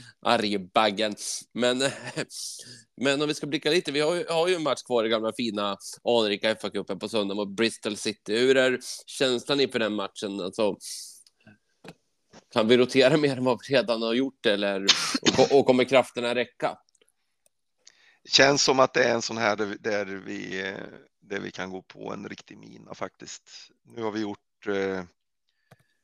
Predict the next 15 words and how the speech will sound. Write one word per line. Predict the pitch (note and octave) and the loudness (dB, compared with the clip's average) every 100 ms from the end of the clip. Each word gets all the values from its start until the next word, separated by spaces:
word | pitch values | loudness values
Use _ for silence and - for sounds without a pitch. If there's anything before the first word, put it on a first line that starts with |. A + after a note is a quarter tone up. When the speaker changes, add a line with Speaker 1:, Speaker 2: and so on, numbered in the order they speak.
| _ | _
Speaker 2:
vi | A#2+ | -2
har | |
tömt | A#2 - B2 A#2 | 0 0 0 -2
ut | B2+ A#2 - - | -4 -4 -4 0
vad | A2 | 2
vi | |
hade | A2+ G#2+ G2+ | 4 2 0
i | |
december, | G2 A2 A#2+ F#2+ F#2 F#2 E2+ - - | -4 -2 -2 -2 -4 -6 -8 -14 -20
eh, | - - F#2 - | -20 -20 -20 -20
känns | - G2+ F2+ | -12 -8 -8
det | - | -8
som. | - - G2 F#2+ | -10 -10 -10 -14
Och, | A2 F#2+ _ _ - F#2+ | -16 -18 _ _ -10 -6
eh, | F#2 F#2+ | -6 -8